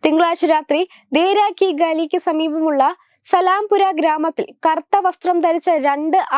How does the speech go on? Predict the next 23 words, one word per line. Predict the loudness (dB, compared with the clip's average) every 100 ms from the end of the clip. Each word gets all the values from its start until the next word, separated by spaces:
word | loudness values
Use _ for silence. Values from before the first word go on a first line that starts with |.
| 0
ആയുധധാരികൾ | 0 -2 0 0 0 0 -2 -2
നീങ്ങുന്നത് | 0 2 2 0
കണ്ടതായി | -2 -2 -2 -2 -2 -4
അവർ | -4 -4
പറഞ്ഞു. | -4 -4 -6 -8 _ 0 2
വിവരമറിഞ്ഞ | 4 4 4 2 2 2 2
ഉടൻ | 2
രാഷ്ട്രീയ | 2 2 0 -2 0 2
റൈഫിൾസിന്റെയും | 2 0 0 -2 0 0 2 0 -2 -8 _ 0
സി | 2 2
ആർ | 0 0
പി | 0
എഫിന്റെയും | 0 -2 -2 -2
സഹായത്തോടെ | -2 -2 -2 -2 0 0 0 0 0
പോലീസ് | 0 0 -2 -2
സംയുക്ത | -2 -2 0 0 0
ഓപ്പറേഷൻ | 0 -2 -2 -8 -6
ആരംഭിച്ചു. | -4 -2 -4 -2 -4 -6 _ -20 -20 -2
സംശയിക്കുന്നവർ | 0 0 2 0 2 0 2 0 0 0
താഴ്ന്ന | 0 0 0 0 0
പങ്കയിലേക്ക് | 0 0 0 2 0 0 -2
നീങ്ങുന്നത് | 0 -2 0 -2
കണ്ടതായി | -2 0 0 -2